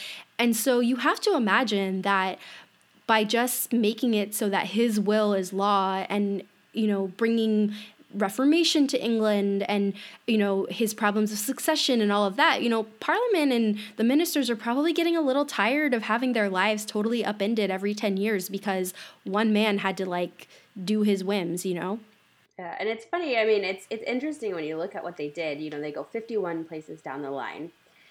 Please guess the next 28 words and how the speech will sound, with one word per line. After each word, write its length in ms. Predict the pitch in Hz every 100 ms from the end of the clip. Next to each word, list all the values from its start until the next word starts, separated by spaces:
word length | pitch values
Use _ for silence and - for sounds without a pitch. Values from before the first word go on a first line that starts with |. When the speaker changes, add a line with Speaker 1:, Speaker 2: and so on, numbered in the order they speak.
| _ _ _
Speaker 2:
and 680 | 190 175 165 160 160 160 160 - _ _ _ _ _ _ _
they 440 | - 185 180 170 170
landed 500 | 180 196 240 247 226 -
on 680 | 175 160 160 156 156 156 - _ _ _ _ _ -
a 640 | 180 165 160 156 151 135 - _ _ _ _ _ _ _ _ _ _ _ _ _ _ 170
dynasty, 760 | 214 220 220 202 - 156 160 160
for 160 | - 160
lack 220 | 156 156
of 60 | 165
a 40 |
better 260 | 151 151 147
word, 360 | 147 147 151 156 _ _ _ -
that's 320 | 190 185 - -
able 240 | 208 202 202
to 120 | 202
perpetuate 580 | - - 254 294 277 170
itself 500 | 165 - 143 147 180 - _
for 160 | _ 202
the 100 | 196
long 300 | 196 208 202
haul. 480 | 208 214 143 - - _ _ _ _ _
Speaker 1:
Yeah. 160 | 403 - 202
Speaker 2:
I 80 |
mean, 280 | 208 202 196
we're 120 | 226
still 840 | 262 - - - 233 226 214 214 196
looking 480 | 202 202 190 185 -
at 220 | 170